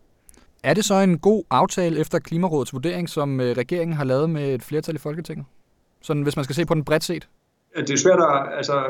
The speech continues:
Speaker 2: når, når, når de så tager vores, øh, argumenter seriøse og, og indgår en aftale, som flugter meget fint med det, som Klimarådet har foreslået, så er det jo svært at være, øh, utilfreds med det. Ja,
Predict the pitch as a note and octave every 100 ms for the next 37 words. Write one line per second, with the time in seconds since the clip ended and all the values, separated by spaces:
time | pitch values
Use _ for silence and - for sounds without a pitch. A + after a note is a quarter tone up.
0 | C3+ D3+ E3 - - - D3 - D3+ D3
1 | D3+ C#3+ C#3 C3+ B2+ - - - - _
2 | _ _ C#3+ C3 C3 B2+ A#2 - C3+ B2
3 | - C3 C3+ E3 D#3+ D3 C3+ D3 D3+ C#3
4 | D3 B2+ A#2+ - B2 A#2 - C3+ D3 C#3+
5 | B2+ C3 D#3 C3 A#2+ B2+ A#2 A2 - -
6 | D3+ D3+ C#3+ C3 D3 C#3+ C3 - B2 B2
7 | C3 B2 A2+ C#3 C#3+ B2+ B2+ A2+ B2 B2
8 | C3 B2+ - C3+ A#2 C3 C#3 B2+ A2+ A2
9 | G#2+ - _ - - D#3+ F#3 D#3+ A#2+ B2+
10 | A#2+ D3 C#3 - _ _ _ _ -